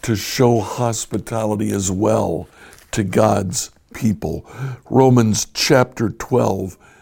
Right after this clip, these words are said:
verse thirteen. When God's people are in need, be ready to help them. Always be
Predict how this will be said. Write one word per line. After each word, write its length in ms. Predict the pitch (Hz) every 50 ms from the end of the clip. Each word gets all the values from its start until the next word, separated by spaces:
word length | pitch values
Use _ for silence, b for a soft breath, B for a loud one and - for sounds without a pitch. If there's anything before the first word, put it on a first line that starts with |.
| b b b
verse 640 | - 101 101 104 117 117 110 98 - - - - - _ _ _
thirteen. 1040 | _ - - - - 123 120 - - _ - - - - 92 85 78 - - - - b b b b b b b b b b b b -
When 240 | - 117 120 117
God's 320 | 117 131 131 135 123 - -
people 340 | - - 147 143 - 131 123
are 120 | 117 113
in 180 | 110 110 107 107
need, 320 | 110 120 120 113 156 147
be 140 | 123 113 110
ready 240 | 104 110 107 104 95
to 120 | 90 87
help 240 | 82 87 107 - -
them. 280 | - - - 69 - - B B B B B B B B B B B B _
Always 680 | - - 143 151 156 156 156 160 156 156 156 151 147 -
be 340 | 151 151 147 147 143 -